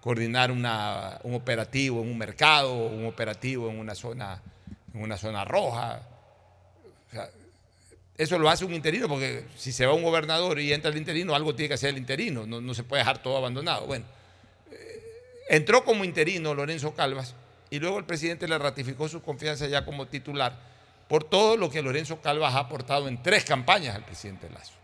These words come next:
Ha sido su jefe de acción política en Creo durante las tres campañas en que participó Lazo para la presidencia de la República. Entonces yo diría que fue hasta un acto de gratitud de un hombre que, vinculado con las bases.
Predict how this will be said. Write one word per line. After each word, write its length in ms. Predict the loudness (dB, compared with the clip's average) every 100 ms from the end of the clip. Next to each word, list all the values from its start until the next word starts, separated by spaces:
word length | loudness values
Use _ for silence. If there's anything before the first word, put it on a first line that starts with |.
| _ _ _ _ _ _ _ _ _ _ _ _ _ -16 -14 -2
Ha 100 | 0
sido 280 | 2 2 2
su 180 | 0
jefe 220 | 0 0 -2
de 80 |
acción 300 | -2 -4 -6
política 680 | -4 -6 -6 -10 -10 -10 -10 -14 _ _ _ _ -8
en 160 | -6
Creo 360 | 0 2 2 0
durante 680 | -4 -6 -6 -8 -10 -10 -10 -10
las 120 | -10 -4
tres 160 | -4 -4
campañas 400 | -4 -4 -4 -6
en 80 |
que 80 | -8
participó 580 | -14 -16 -14 -16 -8 -6
Lazo 300 | -6 -6 -10
para 140 | -12
la 100 | -14
presidencia 400 | -16 -14 -14 -12
de 40 | -12
la 80 | -12
República. 460 | -12 -12 -12 -14 _ _ _ -20 -20 -20 -12
Entonces 240 | -6 -2
yo 80 | 0
diría 260 | 4 4
que 100 | 2
fue 100 | 2
hasta 160 | 2 2
un 80 | 0
acto 260 | 0 0
de 140 | 0 2
gratitud 580 | 0 0 -4 -4 -4 -4 -14 -20 -20 _ _ _ _ -12
de 200 | -2 0
un 160 | 2
hombre 260 | 0 0 -4
que, 180 | -8 -16 -12
vinculado 640 | -2 0 0 2 2 2
con 120 | -2
las 100 | 0
bases. 420 | 2 2 0 -12